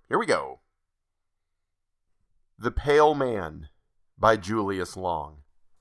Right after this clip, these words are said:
I have not yet met the man in number two twelve.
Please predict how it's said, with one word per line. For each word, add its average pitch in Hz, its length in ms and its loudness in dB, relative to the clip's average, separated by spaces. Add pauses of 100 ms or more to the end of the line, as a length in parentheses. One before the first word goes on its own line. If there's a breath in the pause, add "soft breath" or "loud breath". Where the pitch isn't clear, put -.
(960)
I 123 120 -2
have 143 160 0
not 156 240 0
yet 151 280 0
met 120 200 -8
the 113 80 -10
man 110 400 -6
in 98 160 -14
number 98 280 -8
two 101 240 -14
twelve. 76 540 -12